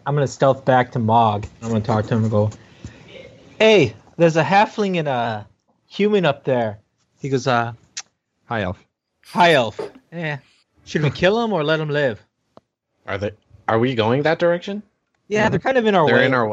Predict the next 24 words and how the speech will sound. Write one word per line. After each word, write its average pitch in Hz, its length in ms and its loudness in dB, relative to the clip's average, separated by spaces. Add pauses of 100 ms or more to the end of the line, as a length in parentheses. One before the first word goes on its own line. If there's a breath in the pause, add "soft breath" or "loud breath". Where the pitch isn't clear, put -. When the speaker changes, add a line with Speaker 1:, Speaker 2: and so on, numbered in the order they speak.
Speaker 3:
way? 123 80 0
Speaker 1:
like. 120 240 -6 (1120)
It 208 80 -14
looks 277 260 -2
like 175 280 -4
it. 160 180 -8 (260)
They're 165 100 -12
sitting 262 200 -6
there 233 100 2
camped 185 320 -2
out 190 160 4
by 165 140 4
a 143 80 2
fire. 135 480 -2 (440)
Speaker 3:
Were 117 100 -2
they 117 100 2
doing 98 260 0
anything? 202 480 -2 (220)
Like, 110 220 0 (180)
are 101 100 -2
they, 120 140 4
like, 101 240 2 (360)
weirdos 156 640 2
or? 90 600 -4